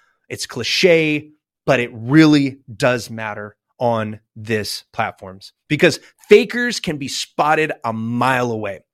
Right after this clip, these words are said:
So just be human and connect with other humans that you want to do business with.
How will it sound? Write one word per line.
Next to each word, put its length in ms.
So 180
just 460
be 120
human 640
and 120
connect 580
with 200
other 240
humans 640
that 100
you 140
want 180
to 40
do 120
business 320
with. 200